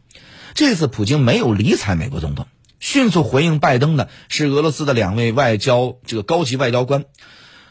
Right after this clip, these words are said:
俄罗斯的外长拉夫罗夫说呀，俄罗斯很高兴与美国进行讨论，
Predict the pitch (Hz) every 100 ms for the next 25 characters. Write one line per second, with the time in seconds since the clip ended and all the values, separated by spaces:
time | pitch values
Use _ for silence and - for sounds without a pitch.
0 | _ 151 208 240 254 220 180 170 202 175
1 | 135 143 180 160 165 170 165 127 113 85
2 | - 123 147 - 110 92 90 180 139 120
3 | 117 82 107 110 104 117 - - 98